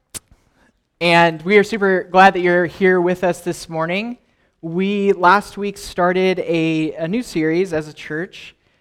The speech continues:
uh, that we're calling Prayer and Prophecy. And so this week we are gonna, gonna continue on in that series. And really the series is all around prayer, why we pray, how we pray, the different types of prayer.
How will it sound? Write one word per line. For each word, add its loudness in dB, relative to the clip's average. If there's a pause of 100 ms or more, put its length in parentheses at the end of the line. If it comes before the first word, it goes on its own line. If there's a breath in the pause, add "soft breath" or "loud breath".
(140)
uh, -2
that 0
we're -6
calling -6
Prayer -2
and -6
Prophecy. -4 (500)
And -4
so -6
this 0
week -6
we -2
are 0
gonna, 0
gonna -6
continue -6
on -4 (720)
in -6
that -2
series. -4
And -14
really -2
the -6
series -2
is -16
all 0
around -6
prayer, -2
why 0
we -8
pray, -6
how -6
we -10
pray, -8
the -12
different -20
types -8
of -18
prayer. -6